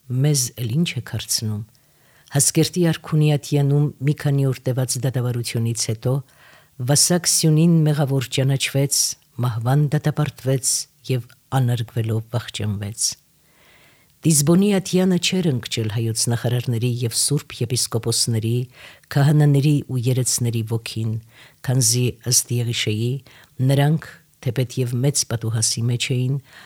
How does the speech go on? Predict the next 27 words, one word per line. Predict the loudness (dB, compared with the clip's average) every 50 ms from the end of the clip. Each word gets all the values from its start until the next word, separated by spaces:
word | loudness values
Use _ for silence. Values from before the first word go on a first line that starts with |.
| -12 _ 0 4
ամենևին | 4 6 6 6 4 4 2 0 0
չէին | 0 0 0 2 2 2 2
հիշում | 0 -2 -4 -4 -4 -2 -2 -2
այն | 0 0 0
նեղությունները, | 0 0 -2 -2 -4 -4 -4 -4 -2 0 2 2 2 0
որ | 0 0 -2 -2
անցել | -2 -2 -2 -2 -2 0 0 0 0
էին | 0 0 -2
նրանց | -2 -2 -2 -2 -2 -2 -4 -4
գլխով, | -2 -4 -4 -4 -6 -6 -6 -4 -4 -6 -8 _ _ -20 -20 -20 -16 -8 -2 -2
և | -2 -2 0
կամ | 0 2 2 2 2 0 -4 -8 _
որ | -8 -6 -4 -2 -2
սպասվում | -4 -2 -2 -2 0 0 0 -2 0 2 4 4 4
էին | 4 4 4 2 2
ապագայում | 0 0 -2 0 0 2 2 4 4 4 4 2 0
էլ, | -2 -6 -10 -14 _ _ -20 -20 -20 -20 -20 -10 _
այլ | 2 4 4 4
զարմացել | 4 4 2 4 4 4 4 4 2 2 0 2 2 4 4
էին | 4 4 2
այն | 2 2 2 2 2
մեծ | 2 2 2 0 0
հայտնության | 0 0 0 0 0 -2 -2 0 0 0 0 0 0
վրա, | -2 -2 0 0 -2 -4 -6 _ _ _ _ _ -8
որ | -6 -4 -2 -2 -2
Աստծուց | -2 -2 -4 -4 -6 -6 -6 -4 -4 -4
եղավ։ | -4 -4 -6 -6 -8 -10 -12